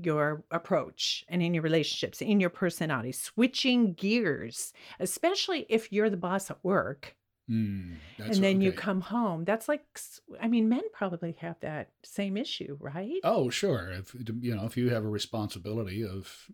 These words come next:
Speaker 2: leading people or, quote, "bossing" people around, depending on
Speaker 1: Or
Speaker 2: how
Speaker 1: you're
Speaker 2: you look at
Speaker 1: managing
Speaker 2: it.
Speaker 1: it. Well, let's just talk,
Speaker 2: Yeah.
Speaker 1: you know, and, and
Speaker 2: I mean, you know, in, in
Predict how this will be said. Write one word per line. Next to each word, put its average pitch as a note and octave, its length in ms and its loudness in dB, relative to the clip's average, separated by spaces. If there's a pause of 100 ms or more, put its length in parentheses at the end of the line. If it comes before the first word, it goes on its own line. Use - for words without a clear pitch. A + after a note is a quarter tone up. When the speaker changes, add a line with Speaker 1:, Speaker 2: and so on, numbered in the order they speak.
(140)
Speaker 2:
leading A2+ 540 2
people A2+ 300 0
or, G2 200 -2
quote, G#2+ 400 -6
"bossing" G2 460 -4
people G#2+ 280 -8
around, G#2 580 -4
depending - 340 -8
on - 20 -6
Speaker 1:
Or A#4+ 40 -6
Speaker 2:
how A#4 80 -4
Speaker 1:
you're G#4 80 -2
Speaker 2:
you D4 40 0
look G3 80 4
at D#3 60 4
Speaker 1:
managing E3 400 2
Speaker 2:
it. E4 80 6
Speaker 1:
it. F#4+ 100 4
Well, F4+ 140 2
let's F4+ 200 -2
just A3+ 220 -2
talk, F3 260 -2
Speaker 2:
Yeah. C4+ 280 2
Speaker 1:
you C4 80 2
know, G#3+ 240 0
and, D#4 120 -4
and G3 240 -6
Speaker 2:
I D#3 100 -2
mean, C#3 200 6
you D3 220 2
know, A#2+ 140 4
in, B2+ 100 2
in C#3 80 -2